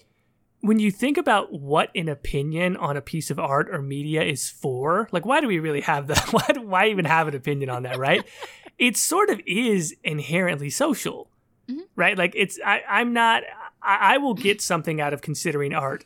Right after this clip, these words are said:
Speaker 1: to a certain extent. I might be able to extract some theme or something about a character that's personal to me, et cetera.
Speaker 2: Mm-hmm.
Speaker 1: But a big part of the reason why,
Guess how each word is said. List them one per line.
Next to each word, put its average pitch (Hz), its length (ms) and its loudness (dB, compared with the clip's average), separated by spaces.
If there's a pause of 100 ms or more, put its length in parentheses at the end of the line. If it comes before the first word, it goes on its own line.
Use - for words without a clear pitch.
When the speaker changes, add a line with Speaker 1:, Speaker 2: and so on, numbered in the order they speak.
Speaker 1:
to 175 140 0
a 151 40 0
certain 151 380 -2
extent. - 420 -6
I 165 120 0
might 147 200 -2
be 143 120 -6
able 135 160 -6
to 147 120 -8
extract 135 440 -6
some 127 160 -8
theme 220 580 -4
or 151 80 -4
something 143 340 -4
about 131 200 -6
a - 20 -18
character 151 400 -6
that's 127 160 -10
personal 190 460 -2
to 175 80 -4
me, 175 180 0
et 151 100 -2
cetera. 160 540 2
Speaker 2:
Mm-hmm. 196 380 -8 (160)
Speaker 1:
But 208 100 4
a 202 60 2
big 262 280 -2
part 196 200 2
of 160 100 -4
the 151 60 -8
reason 147 320 -4
why, 143 380 -2